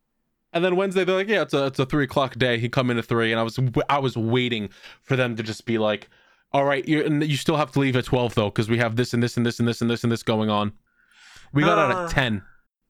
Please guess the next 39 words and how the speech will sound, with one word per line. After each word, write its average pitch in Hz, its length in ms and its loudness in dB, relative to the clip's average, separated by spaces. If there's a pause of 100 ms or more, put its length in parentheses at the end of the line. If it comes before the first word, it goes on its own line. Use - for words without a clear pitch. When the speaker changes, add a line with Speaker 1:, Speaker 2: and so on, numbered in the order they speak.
(100)
Speaker 1:
I - 60 -18
was 120 100 0
very 120 360 0
happy. 104 380 -2 (580)
They're 135 80 2
like, 127 60 -2
"Come 165 180 2
in 175 60 2
at 160 100 -2
three, 185 180 2
leave 139 180 0
at 120 80 -2
ten." 101 300 -2 (300)
Thank 147 240 -2
you. 127 320 2 (560)
Thank 165 260 -4
you, 143 300 0
fucking 147 360 -2
finally. 135 560 -2 (640)
Speaker 2:
And 139 100 0
Speaker 1:
Al-, 147 80 4
Speaker 2:
then 147 100 0
Speaker 1:
almost 156 300 0
every 151 200 2
Speaker 2:
the 156 80 4
day - 20 2
Speaker 1:
other 151 100 4
Speaker 2:
after, 156 100 4
Speaker 1:
holiday, 131 320 2
Speaker 2:
they 120 100 0
Speaker 1:
they've 135 80 0
given 127 200 2
Speaker 2:
doubled 127 100 2
Speaker 1:
us 123 60 0
Speaker 2:
down. 120 80 2
Speaker 1:
nothing 120 320 -2
so 107 180 -2
far. 110 360 -2 (640)
Speaker 2:
God. - 480 -8